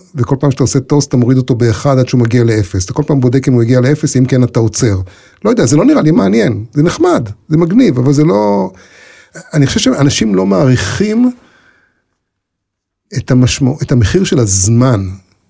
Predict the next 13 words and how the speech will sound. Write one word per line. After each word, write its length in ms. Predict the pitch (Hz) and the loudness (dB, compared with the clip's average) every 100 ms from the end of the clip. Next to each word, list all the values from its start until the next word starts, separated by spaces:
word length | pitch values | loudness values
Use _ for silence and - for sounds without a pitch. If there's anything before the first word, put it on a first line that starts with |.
| _ - | _ -4
כאילו, 240 | 127 110 | -2 -2
כש-, 180 | - 123 117 - | -2 -2 -2 -2
כשילד 460 | - 127 196 156 | 0 2 2 0
בא 140 | 135 156 | 0 2
לבית 300 | 151 117 - | 2 0 0
ספר 420 | 151 143 110 95 113 _ _ - | -2 -2 -4 -4 -6 _ _ -16
ולומד, 1800 | 117 104 107 110 110 107 107 95 - - - _ - 113 113 135 160 151 | -12 -6 -2 2 2 2 0 -4 -10 -20 -20 _ -4 -2 2 2 2 0
אה, 260 | 139 127 120 | 2 2 2
לא 60 | |
יודע, 300 | 139 139 113 104 - - | 2 2 0 -2 -8 -6
שש 300 | - 147 - | -2 -2 0
שעות 460 | 139 139 117 - 127 | -2 -2 -4 -8 -2
ביום, 560 | 117 143 160 113 117 | 0 0 -2 -4 -8